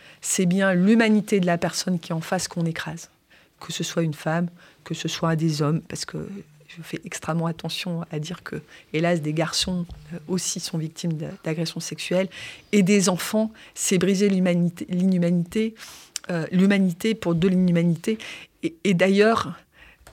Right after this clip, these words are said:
c'est quand même intéressant que vous fassiez ce lien, qui n'est pas facile, mais vous savez que beaucoup de victimes de violences sexuelles se présentent comme des survivants, rap-, faisant un lien avec des crimes contre l'humanité. Certains demandent d'ailleurs l'imprescriptibilité de ces faits.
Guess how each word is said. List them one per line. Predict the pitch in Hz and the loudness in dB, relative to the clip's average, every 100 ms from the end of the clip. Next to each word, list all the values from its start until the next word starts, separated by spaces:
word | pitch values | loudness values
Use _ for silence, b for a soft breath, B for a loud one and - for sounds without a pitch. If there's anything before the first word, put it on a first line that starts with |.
| _ - | _ -20
c'est | - - - - 175 | -14 -12 -12 -10 -4
quand | 190 | 0
même | 190 | 2
intéressant | 175 170 185 175 202 | 0 0 -2 0 -2
que | |
vous | 170 | -2
fassiez | - 165 - 180 170 | -4 -6 -6 -10 -10
ce | - - 185 | -8 -2 0
lien, | 190 202 220 196 - | 2 2 2 -2 -4
qui | - | 0
n'est | 220 | 0
pas | 220 - | 2 2
facile, | 208 - - 247 240 - | 0 -2 -2 -2 -2 -2
mais | 180 180 | -2 -2
vous | 175 | -4
savez | 170 180 185 | -2 0 2
que | |
beaucoup | 175 214 - | 0 0 -2
de | 196 | -4
victimes | 190 - 202 | -4 -2 0
de | 175 | 0
violences | 170 175 | 0 -2
sexuelles | - 170 - 202 202 202 b b b | -4 -8 -6 -4 -4 -6 b b b
se | - | -8
présentent | 165 170 175 180 | -2 0 0 0
comme | 196 180 | 0 2
des | 175 | 2
survivants, | 170 - 185 185 180 190 240 - b b b | 0 0 0 0 0 -2 -4 -10 b b b
rap-, | b - 175 175 | b 0 0 0
faisant | - - 214 196 202 | -6 0 2 4 2
un | 185 | 4
lien | 196 214 233 208 _ b b b b | 4 2 0 -4 _ b b b b
avec | - 175 170 | -2 2 2
des | 185 | 0
crimes | - - 190 180 | -2 0 0 0
contre | - 175 - | -2 -6 0
l'humanité. | 175 170 180 175 247 226 - B B B | 2 4 2 0 -2 -2 -4 B B B
Certains | - - - 226 | -4 0 2 4
demandent | 214 202 208 | 6 6 6
d'ailleurs | 190 190 | 6 6
l'imprescriptibilité | 202 220 220 240 220 - 185 175 180 180 247 | 6 4 2 0 0 2 2 2 0 0 0
de | - | 0
ces | - 185 | -2 -4
faits. | - 214 | -4 -8